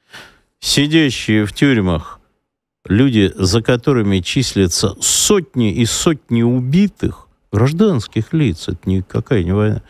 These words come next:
А я бывал на местах терактов, и я знаю, как выглядят разорванные в клочья бомбой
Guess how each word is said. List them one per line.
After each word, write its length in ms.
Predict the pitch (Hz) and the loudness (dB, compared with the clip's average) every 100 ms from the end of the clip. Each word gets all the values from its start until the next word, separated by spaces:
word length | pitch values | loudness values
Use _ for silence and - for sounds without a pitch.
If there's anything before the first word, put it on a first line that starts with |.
| - - - - - | -20 -20 -20 -16 -2
А 80 | 92 | 2
я 60 | |
бывал 320 | 87 110 135 92 | 4 4 4 2
на 60 | |
местах 400 | 87 87 - 87 | 0 -2 -2 -4
терактов, 600 | - 98 123 147 - - - | 0 0 0 -2 -8 -6 0
и 60 | |
я 120 | 87 | 2
знаю, 400 | 101 117 107 78 - | 4 2 2 0 -2
как 220 | 82 - | -4 -2
выглядят 480 | 90 107 90 76 - | -2 0 -2 -4 -2
разорванные 720 | 85 80 90 82 80 78 73 | 0 2 2 2 2 0 -2
в 120 | - | -4
клочья 460 | - 90 82 - 76 | -2 0 0 0 -2
бомбой 520 | 73 90 98 85 69 | 0 2 2 0 -4